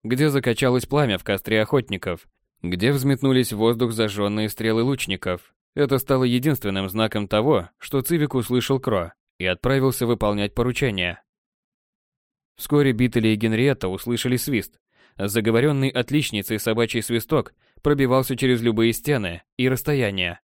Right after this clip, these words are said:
оставаясь при том неслышным ни для кого, кроме участников братства. Молодые люди одновременно вскинули палочки и вошли в кабинет,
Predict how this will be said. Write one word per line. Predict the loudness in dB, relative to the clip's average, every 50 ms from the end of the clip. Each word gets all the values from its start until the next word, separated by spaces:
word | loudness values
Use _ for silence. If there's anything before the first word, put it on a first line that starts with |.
| _ _ _ _ _ _ _
оставаясь | -2 -2 -2 0 0 0 2 2 2 2 0 0
при | 0 0 0 2
том | 2 2 0 2 0
неслышным | -2 -4 -4 -2 -2 -2 0 0 -2 -2 -2 0 0
ни | 0
для | 0 0 0
кого, | 0 0 0 2 2 0 0 -2 _ _ _ _ _
кроме | -2 0 2 2 2 2 0
участников | 0 0 0 0 0 -2 -4 -2 -2 -2 0 0
братства. | 0 0 0 -2 -4 -6 -4 -4 -4 -4 -6 _ _ _ _ _ _ _ _ _ _ _ -6
Молодые | -2 0 2 2 2 2 2 2 4
люди | 4 2 2 4
одновременно | 2 2 2 2 2 2 2 2 2 2 2 0 0 -2
вскинули | -2 -2 -2 0 0 0
палочки | 0 0 0 0 0 -2 -4 -4 -4 -4
и | -2 0
вошли | -2 -2 -2 -2 -4 -2
в |
кабинет, | 0 0 0 0 0 0 -2 -4 -6